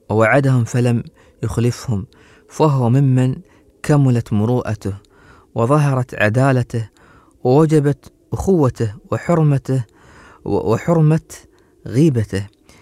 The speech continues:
يعني، اللي يغتاب الناس ويتكلم في أعراض الناس، هاي ما تقبل، ما تقبل شهادته، لأنه مو بعدل. الشهادة تحتاج لإنسان عدل،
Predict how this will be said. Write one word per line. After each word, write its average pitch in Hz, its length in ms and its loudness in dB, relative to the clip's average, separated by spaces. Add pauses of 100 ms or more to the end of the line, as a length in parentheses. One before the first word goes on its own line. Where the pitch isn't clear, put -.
(220)
يعني، 120 300 2
اللي 113 220 0
يغتاب 135 420 -4
الناس 113 300 0
ويتكلم 135 300 -2
في 123 80 -2
أعراض 123 220 2
الناس، 143 400 -2
هاي 147 120 -2
ما 147 120 -2
تقبل، 139 640 -6
ما 127 160 -4
تقبل 180 300 -6
شهادته، 123 600 -8 (120)
لأنه 101 240 -4
مو 139 120 -2
بعدل. 123 420 0 (400)
الشهادة 156 440 -6
تحتاج 147 520 -6
لإنسان 120 540 -4 (140)
عدل، 113 480 0